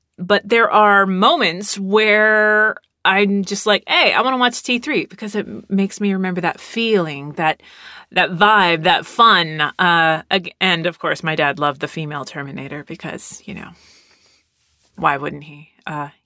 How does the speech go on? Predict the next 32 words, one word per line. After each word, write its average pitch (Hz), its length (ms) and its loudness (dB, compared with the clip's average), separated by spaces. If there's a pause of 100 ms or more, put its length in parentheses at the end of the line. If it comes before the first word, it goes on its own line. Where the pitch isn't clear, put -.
(500)
he 175 140 -8
thought 175 220 0
ladies 175 460 -2
were 202 520 2
very, 190 420 2
very 185 240 4
gorgeous. 180 280 0
I 330 100 2
saw 415 240 6
a - 20 4
lot 208 220 6
of 196 80 -2
horrible 190 500 2
movies, 170 400 2
Stephen, 151 420 -10
because 156 300 -12
my 156 140 -6
dad 143 260 -2
thought - 240 -2
women - 300 -10
were 127 180 -6
very, 95 280 -8
very - 280 -8
attractive. - 480 -12
And 214 100 -2
he 262 80 -2
was 320 140 -2
always 294 220 2
very 208 200 4
vocal 160 380 0
about - 320 -8
that. - 340 -12